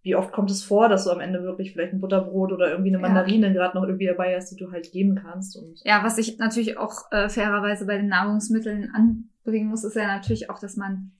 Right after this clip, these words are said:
Speaker 2: ja sowas wie Allergien ja auch nicht ganz außer Acht lassen sollte, weil man weiß ja auch nie, äh, verträgt derjenige das, ähm, was ich ihm jetzt, ähm, gebe,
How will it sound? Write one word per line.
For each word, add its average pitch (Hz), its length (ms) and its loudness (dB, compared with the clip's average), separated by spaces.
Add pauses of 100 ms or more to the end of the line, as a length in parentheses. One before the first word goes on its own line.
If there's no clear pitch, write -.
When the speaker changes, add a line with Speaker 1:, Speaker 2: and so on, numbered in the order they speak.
Speaker 2:
ja 190 140 -8
sowas 190 320 -10
wie 208 120 -6
Allergien 196 840 -2
ja - 260 -4
auch - 120 -4
nicht 196 280 -6
ganz 196 240 -4
außer 190 360 -8
Acht - 260 -12
lassen 196 380 -8
sollte, 190 360 -6
weil 190 160 -6
man 190 220 -4
weiß 208 220 -6
ja 208 180 -8
auch - 80 -10
nie, 226 340 0 (260)
äh, 202 80 -16
verträgt 226 480 -4
derjenige 196 440 -4
das, 190 480 -8
ähm, 202 220 -6
was 202 160 -8
ich 208 160 -12
ihm 202 160 -4
jetzt, 190 480 -12
ähm, 190 400 -2
gebe, 214 560 -2